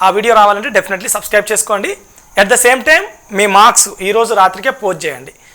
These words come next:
ఓకేనా? Almost all కట్ ఆఫ్ వీడియోని ఎక్స్‌పెక్ట్ చేసినాం, but రేపు పూర్తి స్థాయిలో వీడియో తీసుకొస్తా. ఇందులో మాత్రం ఏమేం తప్పులు ఉన్నాయి, ఆ ప్రశ్నలకు సంబంధించి రెండు ఆన్సర్స్ అని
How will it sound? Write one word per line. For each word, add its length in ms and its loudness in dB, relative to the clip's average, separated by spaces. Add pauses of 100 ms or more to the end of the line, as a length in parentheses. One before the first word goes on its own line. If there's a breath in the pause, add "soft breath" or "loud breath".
(260 soft breath)
ఓకేనా? 240 -2 (120)
Almost 380 0
all 100 -2 (220)
కట్ 180 2
ఆఫ్ 140 -2
వీడియోని 300 -6 (140)
ఎక్స్‌పెక్ట్ 340 -8
చేసినాం, 280 -2 (680 soft breath)
but 120 2 (100)
రేపు 160 0 (100)
పూర్తి 280 -2
స్థాయిలో 260 -4
వీడియో 200 -2
తీసుకొస్తా. 340 -12 (220)
ఇందులో 200 4 (100)
మాత్రం 240 0 (1000 soft breath)
ఏమేం 220 4 (120)
తప్పులు 320 0
ఉన్నాయి, 160 -4 (260)
ఆ 160 6
ప్రశ్నలకు 380 0
సంబంధించి 340 -4 (360)
రెండు 260 4
ఆన్సర్స్ 340 0
అని 100 0